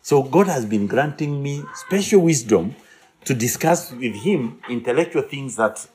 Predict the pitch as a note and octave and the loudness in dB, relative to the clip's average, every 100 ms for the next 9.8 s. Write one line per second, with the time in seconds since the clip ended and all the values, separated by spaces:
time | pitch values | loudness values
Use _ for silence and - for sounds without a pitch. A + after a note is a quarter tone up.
0 | - - A#2 C3+ F3 D#3+ E3 D#3 _ _ | 0 0 0 0 0 0 -2 -6 _ _
1 | _ - A#2+ A2 - - D3+ - G#2+ D3 | _ -4 -2 -2 -4 2 2 0 -6 -2
2 | D#3+ A2+ F#2+ - - - F2+ F2+ G2 E3+ | 0 0 -2 -6 -12 -6 -8 -4 -4 -2
3 | F3+ - A#2+ G#2+ E2 D#2 F2 G2+ - G2+ | -4 -8 -6 -6 -6 -8 -4 -6 -6 -12
4 | F#2+ E2 - F2 F#2+ A2 G#2 E2 D2+ _ | -12 -12 -12 -8 -2 -2 -2 -6 -16 _
5 | _ - G2+ - E3 - - _ _ - | _ -8 -8 -2 -2 -2 -16 _ _ -2
6 | C3 C3 E3+ D3+ B2+ G#2+ F#2 F2 - A2 | 4 6 6 6 4 4 4 0 4 2
7 | - F#2+ F2+ D2+ - _ _ _ - _ | 4 2 2 0 -14 _ _ _ -20 _
8 | - A2 G2+ F#2 F#2 - B2 C3 G2+ E2+ | -2 2 2 0 -6 -6 -6 -6 -6 -6
9 | G2+ E2+ D#2+ D2+ D2+ - F2 | -6 -6 -6 -8 -10 -10 -10